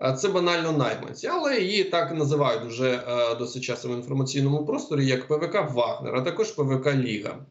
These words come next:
А за роки дії цієї П В К дійсно там сформувалася досить, е, серйозна база, е, найманців.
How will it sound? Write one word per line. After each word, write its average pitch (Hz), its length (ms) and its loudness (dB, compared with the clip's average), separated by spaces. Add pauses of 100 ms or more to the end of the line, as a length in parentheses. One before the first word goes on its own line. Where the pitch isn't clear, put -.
(720)
А 147 420 2
за 160 380 2
роки 226 360 -2
дії 190 400 0
цієї 175 360 0
П 180 160 0
В 180 160 0
К 214 240 2
дійсно 160 400 -4
там 143 160 0
сформувалася 143 960 2
досить, 135 520 -2
е, 123 140 -2
серйозна 131 600 0
база, 120 1000 0
е, 120 240 -4
найманців. 120 640 -2